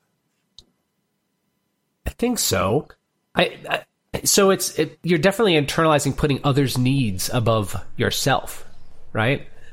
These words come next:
And you're, and you're supposed to be, you're supposed to feel empathy for the person who has the need, and you're supposed to feel,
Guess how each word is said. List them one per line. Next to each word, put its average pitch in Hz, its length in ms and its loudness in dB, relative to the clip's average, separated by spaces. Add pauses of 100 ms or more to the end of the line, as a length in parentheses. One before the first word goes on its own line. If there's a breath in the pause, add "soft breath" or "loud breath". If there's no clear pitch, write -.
(300 soft breath)
And 131 140 4
you're, 107 180 4
and 127 480 2 (300)
you're 127 120 4
supposed 151 520 2
to 131 60 2
be, 113 500 0 (560)
you're 123 100 0
supposed 156 360 2
to 143 60 2
feel 127 480 2 (1080 soft breath)
empathy 139 640 2
for 123 460 2
the 104 120 -2
person 139 600 0
who 135 160 2
has 120 260 2
the 117 120 2
need, 127 540 2 (760 soft breath)
and 120 500 2 (920)
you're 131 140 0
supposed - 440 0
to 120 160 2
feel, 120 840 0